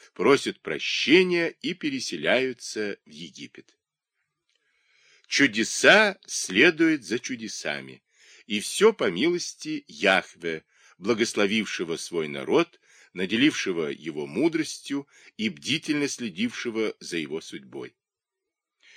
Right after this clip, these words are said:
Когда жизнь евреев в Египте стала невыносимой, Яхве благословил Моисея спасти народ,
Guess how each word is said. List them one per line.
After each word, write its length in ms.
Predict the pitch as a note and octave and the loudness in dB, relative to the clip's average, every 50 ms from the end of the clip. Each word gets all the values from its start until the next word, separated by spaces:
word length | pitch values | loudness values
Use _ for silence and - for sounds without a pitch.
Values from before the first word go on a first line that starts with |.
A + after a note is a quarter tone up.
| - - - - _ _ | -20 -20 -20 -20 _ _
Когда 560 | - C#3 D#3 C#3+ C#3 F3+ G#3 G#3+ G3+ F3 - - | 6 6 6 6 8 8 10 10 10 10 6 2
жизнь 480 | B2 G#2 A#2+ D#3+ F3+ D#3 C3+ D3 C#3 - - | -2 2 2 4 4 2 0 -4 -6 -6 -6
евреев 760 | G#2+ G2+ C3 C3 A#2 A#2 B2+ C3 B2 A#2 A2 G2 - - - - | -4 0 0 0 2 4 4 6 6 6 4 4 0 -6 -12 -12
в 80 | G2 F2 | -12 -10
Египте 640 | E2+ G2+ A#2 G#2+ F2+ G2 G#2+ G2+ - - - F#2+ | -6 -6 -6 -6 -4 -4 -6 -6 -6 -6 -8 -8
стала 460 | E2+ - - - G#2 G2 F#2 F2 E2+ E2 | -8 -8 -4 0 2 2 4 4 2 -2
невыносимой, 880 | D#2+ D#2+ C#2 D2 C#2 C2+ C2 - - - C3 E3+ F#3+ F#3+ F#3 F#3 - _ _ - - - - - - - | -4 -6 -10 -10 -10 -10 -10 -10 -6 -2 -2 0 2 0 0 -2 -4 _ _ -20 -20 -20 -20 -20 -20 -16
Яхве 760 | F#3 - - C3 E3 G3 G3 - - - F#3+ F#3+ F#3+ F#3 - - | -6 4 6 8 8 8 6 2 0 2 4 6 6 4 2 -2
благословил 880 | - D#2+ G2+ B2+ A#2 A2+ A2+ - - G#2+ G2+ F#2 F#2 C3 E3+ F3 D#3 - | -6 0 2 2 4 4 0 0 2 0 0 2 4 4 4 4 2 0
Моисея 640 | - G#2 G#2 G#2 G2+ F#2 - - D3 D#3+ D#3+ D#3 C#3+ | -2 -2 0 0 0 -2 -4 0 2 2 2 2 2
спасти 640 | - - - - B2 B2 - - - - - B2+ B2+ | -2 -6 -6 -2 -4 -2 -2 -4 -10 -10 -8 -6 -4
народ, 480 | A#2 G#2+ G2 F#2 E2 D2 C#2+ _ _ | -2 -2 -2 -2 -2 -4 -6 _ _